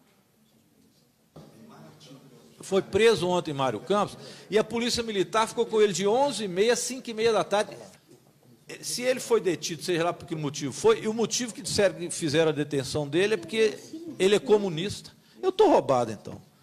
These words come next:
porque eu também sou. Como é que diz que a Polícia Militar ficou rodando com ele horas e horas porque ele era comunista? A alegação de que ele era comunista. Agora nós temos polícia militar ideológica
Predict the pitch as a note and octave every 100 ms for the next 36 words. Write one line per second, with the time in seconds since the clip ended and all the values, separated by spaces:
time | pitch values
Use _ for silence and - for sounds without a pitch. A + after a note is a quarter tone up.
0 | _ _ _ - D#3+ - F#3 F#3+ F#3 G3
1 | - A3 A#3+ A#3+ A#3 B3+ B3 E3 B3+ B3
2 | A#3+ G#3 G#3+ G3 G#3+ G#3 - A#3 C4 A#3
3 | F#3 F#3+ F#3+ F3 D#3+ F#3+ G#3+ C3 F#2+ -
4 | - _ _ _ _ _ _ G3+ - F3+
5 | C#3+ F3+ A3 C4 C#4 C4 F#3 G#3 E3 F#3+
6 | A3+ A#3 - - D#3 G#3 - G3+ G3+ G3+
7 | G3+ G#3+ A3+ G#3+ G#3+ - - - _ -
8 | F3 G#3 F#3+ - G3+ F#3+ A3 A3 A3 G#3
9 | D#3+ F#3+ G#3 G#3 A#3 A#3 B3 A3+ A#3 A3+
10 | A3 G#3+ F3+ G#3 G#3 G3 F3 E3+ A#3+ B3
11 | -